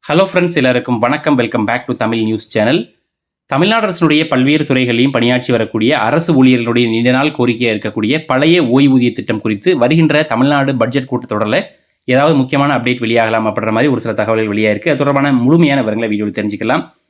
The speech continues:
வீடியோவை முழுமையா பாருங்க. வீடியோ பிடிச்சனா கண்டிப்பா லைக் பண்ணுங்க, உங்களுடைய நண்பர்களோடையும் ஷேர் பண்ணிக்கோங்க. இது போல தினசரி வெளியாகக்கூடிய அரசு ஊழியர்கள் மற்றும் ஓய்வூதியர்களுக்கான முக்கியமான செய்திகளை மிஸ் பண்ணாம தெரிஞ்சுக்க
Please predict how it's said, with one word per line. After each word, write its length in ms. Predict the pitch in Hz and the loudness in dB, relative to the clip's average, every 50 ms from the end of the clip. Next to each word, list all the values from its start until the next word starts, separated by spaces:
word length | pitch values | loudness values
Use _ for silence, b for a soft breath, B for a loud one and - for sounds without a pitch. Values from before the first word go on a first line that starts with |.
| _ _ _ _ - | _ _ _ _ -2
வீடியோவை 360 | 120 143 160 160 151 143 156 | 0 2 2 4 2 2 2
முழுமையா 380 | 143 131 123 127 135 135 135 127 | 2 2 4 4 4 4 4 2
பாருங்க. 240 | 123 120 127 151 143 | 0 0 0 2 2
வீடியோ 220 | 131 131 143 139 | 2 2 2 2
பிடிச்சனா 360 | 131 135 139 127 - 143 143 | 0 -2 -4 -2 0 -2 -2
கண்டிப்பா 260 | 143 123 120 120 127 | -2 -2 -4 -2 -2
லைக் 260 | 123 113 117 123 127 - | -2 0 0 -2 -2 -2
பண்ணுங்க, 240 | - 120 117 131 | -4 -2 0 0
உங்களுடைய 180 | 131 120 110 107 | 0 0 0 0
நண்பர்களோடையும் 420 | 107 113 107 107 110 113 117 113 | 0 0 -2 -2 -2 -2 -4 -2
ஷேர் 200 | - 110 110 - | -2 -2 -2 -2
பண்ணிக்கோங்க. 380 | - 107 104 98 101 101 110 151 175 170 - _ _ _ _ _ _ _ - - | -2 -6 -4 -4 -4 -2 -2 -2 -2 -4 -8 _ _ _ _ _ _ _ -6 -4
இது 160 | 143 165 175 | -2 -2 0
போல 200 | 170 160 160 160 | 2 2 2 2
தினசரி 360 | 139 135 147 143 147 151 151 | 2 2 2 2 2 0 0
வெளியாகக்கூடிய 500 | 131 123 120 120 120 117 - - 123 123 | 2 2 2 2 2 0 0 -2 0 0
அரசு 380 | 127 117 110 113 139 139 - 131 | 0 0 0 0 -2 -2 -4 -4
ஊழியர்கள் 260 | 123 120 117 117 113 | -2 0 0 0 -2
மற்றும் 260 | 110 107 - 113 107 104 | -4 -4 -4 -4 -4 0
ஓய்வூதியர்களுக்கான 640 | 117 123 127 117 117 113 110 104 - - 107 107 | 2 2 2 2 0 -2 -4 -4 -4 -2 -2 0
முக்கியமான 440 | 104 104 101 - 123 120 120 120 123 | 0 -2 -4 -4 -2 -2 0 0 -2
செய்திகளை 340 | 120 120 104 104 110 107 104 | -2 -4 -4 -4 -4 -4 -4
மிஸ் 180 | 104 - - | -4 -4 -4
பண்ணாம 220 | 110 107 107 107 104 | -4 -4 -2 -4 -4
தெரிஞ்சுக்க 360 | - 104 101 101 98 92 - | -4 -6 -6 -6 -6 -4 -4